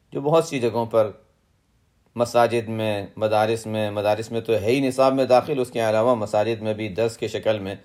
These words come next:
اسے پڑھایا جاتا ہے، پڑھا جاتا ہے۔ اور ایک اور ان کی کتاب ہے دعاؤں کی، الاذکار کے نام سے بہت مشہور ہے، الاذکار۔ للنووی،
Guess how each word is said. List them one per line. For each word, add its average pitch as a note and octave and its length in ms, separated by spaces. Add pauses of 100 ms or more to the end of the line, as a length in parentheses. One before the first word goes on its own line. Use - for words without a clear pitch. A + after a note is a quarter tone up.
(260)
اسے G#2 320 (360)
پڑھایا A2 360
جاتا G2 400
ہے، G2 140
پڑھا G#2 280
جاتا F#2 440
ہے۔ F2 80 (960)
اور D3 300 (1200)
ایک B2+ 200
اور D3 140
ان C3+ 120
کی C3+ 140
کتاب A#2+ 460
ہے A#2+ 140
دعاؤں A#2 420
کی، F#2+ 260 (1800)
الاذکار B2 680 (420)
کے A2+ 100
نام G#2 220
سے G2 140
بہت D#3+ 240
مشہور G2+ 320
ہے، F2 60
الاذکار۔ A2+ 540 (340)
للنووی، G#2+ 480